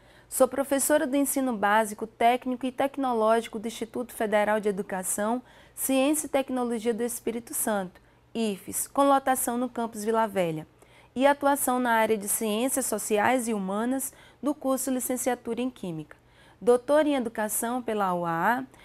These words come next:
revalidado pela Universidade Federal de Uberlândia. Mestre em Educação, especialista em Psicopedagogia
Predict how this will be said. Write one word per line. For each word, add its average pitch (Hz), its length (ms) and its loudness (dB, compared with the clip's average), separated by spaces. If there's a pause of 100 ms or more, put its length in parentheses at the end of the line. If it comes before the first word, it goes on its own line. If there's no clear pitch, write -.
(100)
revalidado 233 640 2
pela 240 180 -2
Universidade 226 580 -2
Federal 202 400 0
de 196 80 -4
Uberlândia. 185 640 -4 (380)
Mestre 247 400 2
em - 20 -4
Educação, 214 680 -4
especialista 233 840 -2
em 226 80 -4
Psicopedagogia 190 1120 -4